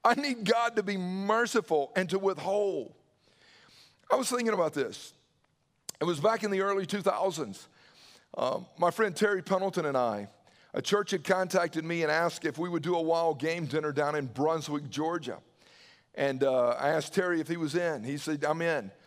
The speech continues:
So we were gonna do a wild game dinner on a Saturday night, speaking. Terry shares a testimony Sunday morning. I preach. And then we're gonna head back to North Atlanta where we live.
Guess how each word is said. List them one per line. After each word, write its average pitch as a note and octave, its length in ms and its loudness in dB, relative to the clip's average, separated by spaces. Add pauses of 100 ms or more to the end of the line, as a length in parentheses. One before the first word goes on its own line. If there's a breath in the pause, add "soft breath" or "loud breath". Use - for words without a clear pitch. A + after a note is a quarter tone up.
(280 loud breath)
So - 140 0
we F#3 160 2
were A3+ 80 -4
gonna G#3+ 180 0
do F#3 160 0
a E3 60 2
wild E3+ 380 2
game F#3 180 -2
dinner E3+ 240 0
on D#3+ 140 -2
a C#3+ 40 -4
Saturday F3 460 0
night, C#3 320 2 (460 loud breath)
speaking. G3 960 -4
Terry F3+ 260 0
shares F3+ 300 0
a D#3+ 60 -2
testimony F3 540 0
Sunday F3 300 0
morning. E3+ 460 -2
I E3+ 140 2
preach. F3+ 540 -4 (320 loud breath)
And D3+ 140 0
then E3+ 140 0
we're F3 140 0
gonna F3 180 0
head D#3 280 2
back E3 520 -2
to E3 100 -4
North D#3+ 280 -2
Atlanta E3+ 360 2
where D3 160 0
we D#3 140 -2
live. F3 500 -4